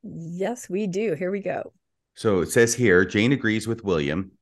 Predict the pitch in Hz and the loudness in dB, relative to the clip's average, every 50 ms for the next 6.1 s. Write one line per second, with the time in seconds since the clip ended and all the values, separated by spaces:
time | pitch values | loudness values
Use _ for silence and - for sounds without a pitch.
0 | _ _ _ _ _ _ _ - 98 95 - - 104 92 82 80 104 120 143 139 | _ _ _ _ _ _ _ -2 -2 -2 -2 0 -2 0 2 4 4 4 4 4
1 | 127 110 101 90 82 85 78 76 76 - - 85 82 85 78 82 80 82 78 - | 4 4 4 4 4 2 0 0 -2 -2 -4 -6 -4 -2 -2 0 -2 -2 -4 -6
2 | 87 - - 107 101 95 90 80 - - 98 92 104 123 - - - 92 85 87 | -6 -4 -2 0 0 0 0 -2 -2 -2 0 0 0 0 -2 -4 -4 -4 -4 -4
3 | - 98 90 80 82 78 82 - - 82 82 78 78 82 92 95 90 87 90 87 | -4 -4 -2 0 0 0 -2 -2 -4 -4 -4 -2 -2 0 0 0 0 0 -2 -2
4 | - - 104 92 85 82 90 92 101 104 - - 76 71 76 71 73 92 101 107 | -2 -2 -2 -2 0 -2 -2 -4 -6 -6 -6 -4 -2 -2 -2 -2 -2 0 0 0
5 | 107 104 - - 85 82 82 76 - 82 78 82 87 90 90 87 78 64 - - | 0 -2 -4 -2 0 0 0 0 0 -2 -2 0 0 -2 -2 -2 -2 -4 -6 -8
6 | - | -12